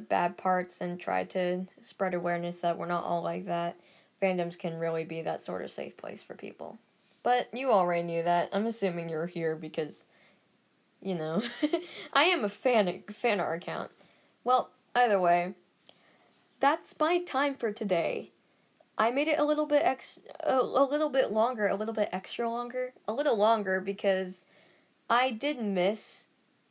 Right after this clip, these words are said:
a week, and I am, I apologize for that. I suppose if I really mass posted too, that would make it pretty ingen-, disingenuous.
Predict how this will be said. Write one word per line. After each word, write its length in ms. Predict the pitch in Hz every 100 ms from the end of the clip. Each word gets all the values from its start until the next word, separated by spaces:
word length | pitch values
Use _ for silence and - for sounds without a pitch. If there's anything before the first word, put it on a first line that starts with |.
| _ _ -
a 80 |
week, 420 | 220 233 240 233 - -
and 180 | 196
I 120 | 196 202
am, 280 | 185 180 - _ -
I 180 | 196 190
apologize 680 | 175 - - - - - -
for 140 | -
that. 260 | - - - _ _ _ _ _ _ _ _ _ _
I 440 | 208 208 214 220 208
suppose 580 | - 254 277 285 311
if 160 | 302 277
I 380 | 208 196 190 180 _ _
really 360 | 208 202 190
mass 340 | 175 175 175 175
posted 540 | - 170 180 165 185
too, 480 | - 170 170 170 190 - _ _ _ _ _ _
that 120 | 247 196
would 120 | 185
make 220 | 180 180
it 140 | 180
pretty 280 | - 190 190
ingen-, 460 | 180 180 185 180 185 - 196
disingenuous. 840 | 196 190 190 185 180 190 202 -